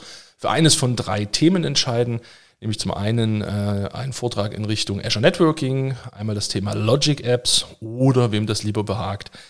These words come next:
ein Thema rund um Azure Policies und Azure DevOps im Zusammenspiel. Und so machen das die anderen auch. Also auch für Bonn, Hamburg und München werden wir die Themen durch die Community bestimmen lassen.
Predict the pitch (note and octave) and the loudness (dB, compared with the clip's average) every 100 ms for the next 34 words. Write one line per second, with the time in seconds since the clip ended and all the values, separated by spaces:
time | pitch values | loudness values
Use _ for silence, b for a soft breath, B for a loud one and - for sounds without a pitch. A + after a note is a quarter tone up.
0 | B B - B2+ C3+ A2+ G#2 G2 G2+ G#2+ | B B -10 -6 -2 0 0 0 0 -2
1 | G2 G2+ A2+ A#2+ A#2 G#2 - C3 C3+ - | -2 -2 0 2 2 0 -2 2 2 2
2 | - B2 A2 - B2+ B2 A#2 - A2 G#2 | 0 -2 -2 -2 -6 -8 -12 -8 -4 -2
3 | B2+ B2+ G2+ - - A2+ A2+ - A2 G#2 | 0 0 0 0 -2 -4 -6 -4 -2 0
4 | G#2 - A#2 - _ B B B B B | 0 -2 -8 -14 _ B B B B B
5 | B C#3 D3+ G3 F#3+ E3+ E3 C3 A2+ C3 | B 4 8 8 8 4 2 2 2 4
6 | A3 A#3+ D#3 A#2+ C3 - A#2+ C#3+ C#3 B2+ | 4 4 4 0 0 0 2 2 2 0
7 | A#2 A2+ C#3 F#3 F#3 E3+ B2+ B2+ B2+ A#2+ | 0 2 4 4 4 2 4 4 2 -2
8 | A#2+ A#2+ A#2+ A#2 - - A2+ A#2 A2 G#2 | 0 2 2 2 -4 -8 -4 -2 0 -2
9 | - - B2 B2+ A#2+ A#2 G#2+ A#2+ - A2 | -2 0 2 4 4 2 0 -2 -2 -2
10 | A#2 D#3+ G#3+ F#3 E3 - D3 B2 C3 C3+ | 0 2 2 0 -2 0 0 2 2 0